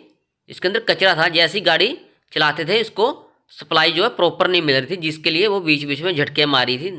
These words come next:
देख सकते हो आप। तो इसको हमने अच्छे से साफ़ किया। तो उसके बाद हमने गाड़ी की ट्राई वगैरह की, तो गाड़ी हमारी जो है बिल्कुल ओके हो गई। तो बिल्कुल मामूली प्रॉब्लम थी गाड़ी में दोस्तों,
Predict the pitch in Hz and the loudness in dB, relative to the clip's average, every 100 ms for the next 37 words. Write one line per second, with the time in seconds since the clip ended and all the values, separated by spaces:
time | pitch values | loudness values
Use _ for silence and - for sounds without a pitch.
0 | - 139 135 135 - 147 156 - - - | -4 -4 -4 -6 0 0 0 -6 -20 -20
1 | _ - 175 170 190 196 196 185 208 165 | _ -6 -6 -4 -4 -4 -4 -6 0 0
2 | 156 - 135 175 147 - _ _ _ _ | 0 0 0 0 -2 -12 _ _ _ _
3 | _ _ - 156 156 180 180 185 226 160 | _ _ -14 -8 0 2 2 0 2 2
4 | 156 160 233 165 160 156 165 165 165 214 | 2 0 0 2 2 4 2 0 -6 -8
5 | - 147 147 170 160 165 160 220 180 180 | -4 0 2 2 0 0 0 0 0 -2
6 | 196 151 143 165 143 139 254 - - _ | 0 0 0 0 0 -2 -4 -10 -20 _
7 | 180 170 175 208 240 175 170 185 185 165 | -6 0 0 0 2 2 2 0 -2 0
8 | 170 170 160 143 127 165 180 175 147 - | 0 0 0 0 2 0 -2 -2 -4 -6